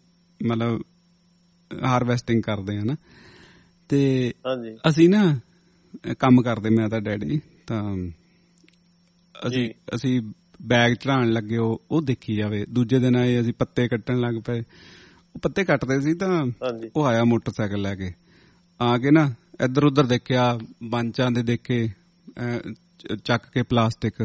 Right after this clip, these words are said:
Speaker 1: ਦੇਖਿਆ, ਆ ਕੇ ਕਹਿੰਦਾ ਤੁਹਾਡਾ ਬਨਾਨਾ ਕੱਟਣ ਵਾਲਾ ਹੈ? ਅਹ, ਅਸੀਂ ਕਿਹਾ,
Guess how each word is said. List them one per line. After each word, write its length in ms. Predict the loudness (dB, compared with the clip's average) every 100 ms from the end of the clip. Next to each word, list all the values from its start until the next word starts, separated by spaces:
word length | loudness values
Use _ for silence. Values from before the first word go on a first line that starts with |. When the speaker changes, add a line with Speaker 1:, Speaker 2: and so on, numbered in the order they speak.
| -6 -8
Speaker 1:
ਦੇਖਿਆ, 520 | -6 -6 -4 -6 -6 -8
ਆ 140 | -4 -2
ਕੇ 140 | -2
ਕਹਿੰਦਾ 200 | -2 0
ਤੁਹਾਡਾ 200 | 0 0
ਬਨਾਨਾ 300 | 2 6 6
ਕੱਟਣ 240 | 4 0
ਵਾਲਾ 260 | 0 2 -2
ਹੈ? 60 | -6 _ _ _ _ _ _ _ -6
ਅਹ, 320 | -6 _ -6
ਅਸੀਂ 140 | -4
ਕਿਹਾ, 340 | -4 -2 -4